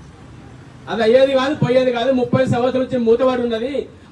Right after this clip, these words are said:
అది ఏడైతే మీకే పర్లేదు, వాళ్ళకేదో పర్లేదు అని మాట్లాడతారు. మీరు ఏం చెప్పాలో సమాధానం? ఆ అడిగిన వ్యక్తులకు ఒకటే మీరు అడగాలి, "కాకపోవడానికి కారణం ఏంటిదో చెప్పండి" అని అడగాలి మీరు. అది కావడానికి,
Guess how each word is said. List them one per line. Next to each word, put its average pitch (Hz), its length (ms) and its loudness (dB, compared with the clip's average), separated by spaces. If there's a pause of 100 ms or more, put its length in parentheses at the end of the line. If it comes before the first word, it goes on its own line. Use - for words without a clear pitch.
అది 226 180 -2
ఏడైతే 269 440 0
మీకే 269 420 -2
పర్లేదు, 262 280 0
వాళ్ళకేదో 254 440 -2
పర్లేదు 233 280 -2
అని 254 80 0
మాట్లాడతారు. 180 440 -4 (260)
మీరు 247 160 0
ఏం 247 180 0
చెప్పాలో 277 360 -2
సమాధానం? 254 580 -2 (640)
ఆ 233 220 -4
అడిగిన 285 280 0
వ్యక్తులకు 285 440 -2
ఒకటే 269 280 -6
మీరు 285 160 -2
అడగాలి, 233 500 -4 (420)
"కాకపోవడానికి 277 1080 -2
కారణం 262 440 -2
ఏంటిదో 247 240 -2
చెప్పండి" 226 520 -2
అని 240 100 -2
అడగాలి 214 320 -4
మీరు. 131 180 -8 (760)
అది 254 180 -2
కావడానికి, 302 800 0